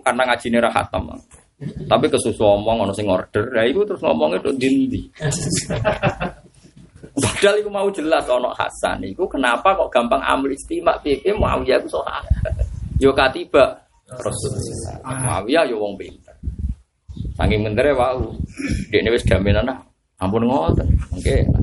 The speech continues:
jenengan rasa ngendikan depan umum gak legitim. Lah, saya tanya, yen wong ikhlas, ya gak masalah, tak umumno.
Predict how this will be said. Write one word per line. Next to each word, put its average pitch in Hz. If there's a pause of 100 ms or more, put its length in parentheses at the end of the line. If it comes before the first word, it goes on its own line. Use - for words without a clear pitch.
(180)
jenengan -
rasa 113
ngendikan 110
depan 113
umum 151
gak -
legitim. - (760)
Lah, 101
saya 131
tanya, 214
yen 180
wong 156
ikhlas, 147 (480)
ya 151
gak -
masalah, 190 (180)
tak -
umumno. 143